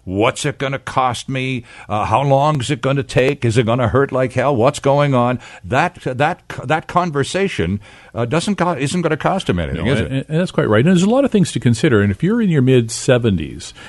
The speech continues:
Speaker 2: and you've lasted all your adult life with teeth crossed over a little bit, and it's kind of been developed as part of your personality, who you are, if they're healthy and stable, you gotta ask yourself, what are the benefits of actually doing something like that,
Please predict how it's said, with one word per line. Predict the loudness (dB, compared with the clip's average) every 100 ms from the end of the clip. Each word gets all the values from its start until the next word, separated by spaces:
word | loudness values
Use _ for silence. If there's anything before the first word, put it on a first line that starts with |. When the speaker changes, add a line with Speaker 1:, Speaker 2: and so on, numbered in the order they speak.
| -6
Speaker 2:
and | 0 2
you've | 2 2 2
lasted | 0 0 -2 -2
all | 0 2 2 2
your | 2
adult | 2 2 0 0
life | 0 0 0
with | -4 -4 -6
teeth | 0 0 -2
crossed | -2 0 0 2
over | 2 2
a | 2
little | 4 4 2
bit, | 0 -4 -6 -16 -12 -4
and |
it's | -4
kind | 0 2
of | 4 4
been | 2 0 -10 -18 -4
developed | 0 2 2 0
as | 0
part | 2 4
of | 4
your | 0
personality, | 0 -2 0 0 2 4
who | 4
you | 6 4
are, | 2
if | 0
they're | 0 2
healthy | 2 0 0
and | -2
stable, | 0 0 2 2 0 -4 -20 -6
you | -2
gotta | 2
ask | 2 0 -2
yourself, | 2 4 2 0 -20 -8
what | -6 -2 0 0 -4 _ 0
are | 0
the | 2
benefits | 0 -2 -4 -12 -16 -4
of | 0
actually | 2 2 2
doing | 4 2
something | 2 0 0
like | 0 -2
that, | -6